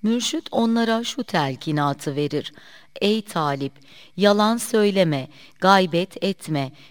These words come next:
şehvetperest olma, kin kibir tutma, kimseye haset etme, gördüğünü ört, görmediğini söyleme, elinle koymadığını elleme, küçüğe izzet, büyüğe hizmet eyle.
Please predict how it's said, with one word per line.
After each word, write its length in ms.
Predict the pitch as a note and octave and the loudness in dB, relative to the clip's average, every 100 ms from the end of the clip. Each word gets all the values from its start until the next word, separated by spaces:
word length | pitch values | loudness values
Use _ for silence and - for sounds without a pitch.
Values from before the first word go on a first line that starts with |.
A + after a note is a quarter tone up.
| - | -8
şehvetperest 1040 | - A3+ G#3+ A#3+ A#3 - A3 A3 A3 - - | -2 0 0 -2 -4 -2 0 0 0 -4 0
olma, 540 | G#3 E3+ C3+ C3 A#2+ - - - - | 2 2 2 -2 -4 -14 -20 -20 -6
kin 240 | C4 C4+ | -2 0
kibir 380 | B3+ A3+ F3+ G3 | 0 -2 0 0
tutma, 600 | - F3+ - C#3+ C#3 C3+ - - - | -2 -8 -6 -2 -2 -4 -12 -20 -18
kimseye 580 | - C#4 B3+ - F3 E3+ | -6 -4 -2 4 4 4
haset 600 | G3 G#3 - F#3 - - | 2 -4 0 -2 -2 -4
etme, 420 | D#3+ - D#3 C#3 - - - - | -6 -4 -4 -4 -6 -18 -20 -8
gördüğünü 640 | F3 G#3 G3 E3+ F#3+ F#3 F3+ | 4 4 4 2 0 2 0
ört, 500 | - D3 D#3 F#3 - - - - | 0 0 0 -4 -18 -20 -20 -2
görmediğini 760 | A3 A#3 A3 F#3+ D#3+ E3+ E3 | 0 2 2 0 0 0 0
söyleme, 720 | D#3+ - D#3 D3 D3+ C#3 D3 D#3+ - - - | -4 -2 -2 0 -2 -2 -2 -6 -12 -20 -2
elinle 440 | A3+ A3 A3+ A3+ | 0 2 0 -2
koymadığını 800 | A3 - C4 A#3 F3+ E3+ D#3 D3 | -4 -4 -2 0 0 2 0 0
elleme, 680 | - D#3+ D3 D3 C#3 C#3+ F#3 - - - | 0 -2 0 -2 -2 -2 -4 -8 -20 -20
küçüğe 520 | - A3 - A#3+ B3 - | -12 -6 -2 0 0 0
izzet, 500 | G#3 D3+ D3+ D3 D3 - - - G3 | -4 -4 -2 -2 -4 -14 -20 -18 -4
büyüğe 440 | A#3 A#3+ A3 A#3+ | -2 2 0 0
hizmet 540 | A#3 B3 A3 A#3 A3+ | -2 -2 0 0 0
eyle. 380 | F3 C3 A#2+ F#2+ | 0 0 -2 -10